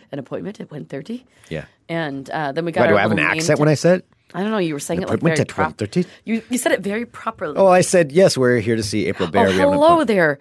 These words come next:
Speaker 1: miss.
Speaker 2: I
Speaker 1: We
Speaker 2: didn't.
Speaker 1: are here to have an, con-, have an interview with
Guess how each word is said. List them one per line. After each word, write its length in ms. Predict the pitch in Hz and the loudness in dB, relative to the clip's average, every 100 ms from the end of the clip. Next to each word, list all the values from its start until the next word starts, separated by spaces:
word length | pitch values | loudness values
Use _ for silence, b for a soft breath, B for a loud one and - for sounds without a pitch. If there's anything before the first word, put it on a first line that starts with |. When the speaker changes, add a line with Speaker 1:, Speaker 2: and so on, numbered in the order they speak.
| B - | B -10
Speaker 1:
miss. 560 | 160 180 269 - - - - | -6 -4 -6 -8 -10 -6 -2
Speaker 2:
I 80 | - | 0
Speaker 1:
We 60 | 285 | 2
Speaker 2:
didn't. 120 | 220 | 4
Speaker 1:
are 120 | 233 | 4
here 420 | 202 226 220 220 214 b b - | 2 -2 0 -2 -4 b b -12
to 340 | 214 196 190 165 | -6 -4 -4 -6
have 340 | 196 220 - - | -2 -2 -2 -6
an, 160 | 190 - | -6 -8
con-, 240 | - 214 202 B B | -10 -10 -10 B B
have 180 | 233 220 | -2 -2
an 120 | 220 | -2
interview 800 | 262 277 233 185 180 180 185 208 b b - | -4 -4 -4 -4 -2 -2 0 -2 b b -8
with 200 | 196 | -8